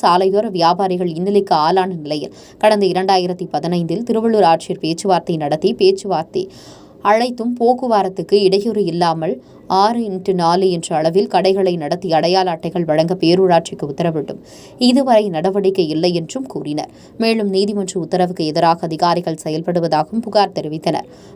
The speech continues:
போராட்டத்தை நிறுத்துவதற்கான பேச்சுவார்த்தை என வரவழைத்த அதிகாரிகள் வெளியே சென்றுவிட்டதாக கூறுவதாகவும் செவ்வாய்க்கிழமை மீண்டும் பேச்சுவார்த்தை வருமாறு கூறியுள்ள நிலையில் அதிகாரிகள் உரிய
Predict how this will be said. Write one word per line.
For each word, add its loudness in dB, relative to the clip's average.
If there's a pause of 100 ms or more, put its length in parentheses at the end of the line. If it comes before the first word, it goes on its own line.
(100)
போராட்டத்தை 2
நிறுத்துவதற்கான 0
பேச்சுவார்த்தை 0
என -2
வரவழைத்த 0
அதிகாரிகள் -2
வெளியே 0
சென்றுவிட்டதாக -6
கூறுவதாகவும் 0 (440)
செவ்வாய்க்கிழமை 0 (100)
மீண்டும் -4
பேச்சுவார்த்தை 0
வருமாறு 2 (100)
கூறியுள்ள -2
நிலையில் 2
அதிகாரிகள் -2 (460)
உரிய 6